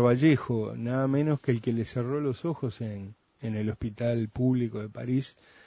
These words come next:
al gran poeta César Vallejo. Javier Abril era agregado cultural de la Embajada de Perú, acá durante muchos años, un hombre de una familia muy, muy importante en Perú, y, y en los oscuros días de la dictadura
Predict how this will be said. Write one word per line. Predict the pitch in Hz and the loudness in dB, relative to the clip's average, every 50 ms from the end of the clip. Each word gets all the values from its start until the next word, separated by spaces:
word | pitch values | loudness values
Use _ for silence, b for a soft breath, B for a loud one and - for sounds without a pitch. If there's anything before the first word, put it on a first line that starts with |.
| b b b - | b b b -12
al | 101 107 107 110 | -10 -6 -4 0
gran | 113 123 135 135 135 131 | 2 4 6 6 6 4
poeta | 120 127 120 120 123 120 113 - 120 107 - | 2 4 4 6 6 4 4 2 -2 -2 0
César | - 120 113 107 - 123 113 117 | 0 0 0 0 2 2 2 4
Vallejo. | 113 117 113 113 120 117 107 - - 113 113 - B B B B B B B B B B | 4 4 4 4 2 2 0 0 -6 -8 -8 -10 B B B B B B B B B B
Javier | - 120 127 139 147 160 | 4 6 8 10 10 10
Abril | 160 156 151 151 156 165 165 160 | 10 10 10 10 10 8 8 6
era | 156 147 147 139 135 127 120 113 110 | 8 8 10 10 10 10 8 8 6
agregado | 110 - 123 120 117 117 120 127 135 139 131 | 4 2 2 2 4 4 6 8 8 8 8
cultural | 131 131 127 117 123 123 123 131 135 135 | 6 4 4 6 6 6 8 8 6 6
de | 131 127 | 4 2
la | 120 | 2
Embajada | 113 107 120 - - 123 123 | 0 -2 -2 -2 0 2 2
de | 123 117 | 2 2
Perú, | 110 123 135 180 180 139 | 0 0 0 2 2 0
acá | 117 110 - - 185 | 0 0 0 0 0
durante | 180 160 135 123 113 110 120 | 0 2 0 0 0 0 -2
muchos | 117 120 127 127 - - - - | -2 -2 -2 -2 -4 -6 -6 -4
años, | - 156 147 135 127 120 - 160 | -4 -2 -2 -2 -2 -4 -4 -6
un | 165 180 | -6 -4
hombre | 190 190 185 175 | -2 0 0 0
de | 160 | 0
una | 147 135 120 | 2 0 -2
familia | - 131 120 123 139 139 143 143 135 123 | -2 -2 -4 -2 -2 -2 -2 -2 -2 -2
muy, | 120 120 127 131 135 135 135 135 131 | -2 -2 0 0 0 0 0 0 0
muy | 123 120 120 123 123 | 0 0 0 0 0
importante | 123 113 120 110 104 - 127 120 120 113 117 | 0 -2 -4 -8 -6 -4 -6 -4 -4 -4 -6
en | 110 104 | -6 -6
Perú, | - 123 123 131 147 160 170 _ b b b b b b b b b b b b b - | -2 -2 0 0 0 -2 -4 _ b b b b b b b b b b b b b -6
y, | - 135 123 120 120 117 117 113 113 113 110 110 104 107 120 - _ | -2 0 0 2 2 0 0 0 0 -2 -2 -4 -4 -6 -10 -12 _
y | - 135 135 | -8 -8 -6
en | 131 139 | -4 -2
los | 139 127 - | -4 -2 -2
oscuros | 147 131 - _ _ - 185 185 175 180 170 151 131 | -4 -6 -6 _ _ -4 -2 0 2 4 4 4 4
días | 139 151 156 156 143 | 4 2 2 2 2
de | 135 131 | 2 2
la | 123 123 | 2 2
dictadura | 123 123 117 - - 139 135 135 139 143 143 139 143 147 143 | 0 0 -2 -4 -4 -2 0 0 0 0 -2 -2 -2 -4 -6